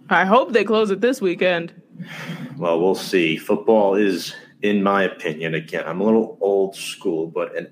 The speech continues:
Speaker 2: outdoor game. I'd rather freeze my butt off. Not retractable. Oh,
Speaker 1: Oh.
Speaker 2: okay.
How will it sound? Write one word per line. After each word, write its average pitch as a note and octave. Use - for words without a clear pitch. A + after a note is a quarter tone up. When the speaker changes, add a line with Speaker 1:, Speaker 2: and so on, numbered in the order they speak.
Speaker 2:
outdoor F2
game. -
I'd E2
rather F#2
freeze F#2
my E2
butt F2+
off. D#2+
Not G2
retractable. E2+
Oh, G2
Speaker 1:
Oh. B3+
Speaker 2:
okay. D#2+